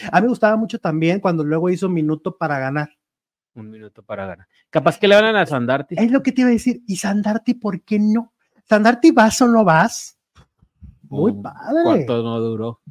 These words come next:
Speaker 1: Programón
Speaker 2: Y,
Speaker 1: también.
Speaker 2: y no estaba empleado, pues no está en la casa.
Speaker 1: Pero deben así, poner un conductor, porque si van a traer un actor jugando a conductor,
Speaker 2: Así les va a ir.
Speaker 1: ahí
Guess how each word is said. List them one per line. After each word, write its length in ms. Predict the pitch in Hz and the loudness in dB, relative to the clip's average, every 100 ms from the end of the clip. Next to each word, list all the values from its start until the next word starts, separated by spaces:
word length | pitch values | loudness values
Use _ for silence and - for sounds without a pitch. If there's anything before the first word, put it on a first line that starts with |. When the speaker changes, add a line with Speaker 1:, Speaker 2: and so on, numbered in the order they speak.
| _ | _
Speaker 1:
Programón 680 | 139 151 143 123 120 147 254 | -2 0 0 -4 -2 -2 0
Speaker 2:
Y, 60 | 285 | 0
Speaker 1:
también. 280 | 202 160 143 | 0 0 -2
Speaker 2:
y 240 | 135 127 127 | -4 -6 -6
no 320 | 123 123 123 | -4 -6 -8
estaba 320 | 117 113 101 | -8 -12 -12
empleado, 400 | 98 120 160 190 | -14 -10 -10 -10
pues 160 | 143 120 | -12 -12
no 80 | 113 | -12
está 140 | - | -12
en 60 | 107 | -14
la 80 | |
casa. 80 | - | -4
Speaker 1:
Pero 160 | 254 254 | 0 2
deben 300 | 277 330 320 | 2 2 2
así, 400 | 208 - 214 175 | -2 -2 -2 -2
poner 340 | - 175 214 | 0 2 4
un 140 | 294 - | 2 0
conductor, 920 | - 202 190 151 160 - - 160 143 | 2 2 2 -2 -6 -6 -2 -2 -2
porque 220 | 156 202 | -4 -2
si 100 | 226 | 0
van 160 | 233 330 | 2 0
a 80 | |
traer 220 | 330 208 208 | 2 2 2
un 140 | 226 | -2
actor 580 | 196 - - - 127 120 - - _ _ | -4 -10 -12 -4 -4 -4 -10 -20 _ _
jugando 400 | 175 170 220 240 | -2 0 0 0
a 80 | 277 | -2
conductor, 520 | 214 156 - 190 220 - | -4 -4 0 0 0 -8
Speaker 2:
Así 240 | 120 - | -16 -2
les 100 | 147 | 2
va 100 | 170 | 4
a 60 | 180 | 6
ir. 40 | 175 | 4
Speaker 1:
ahí 480 | 185 190 208 247 | 4 4 4 4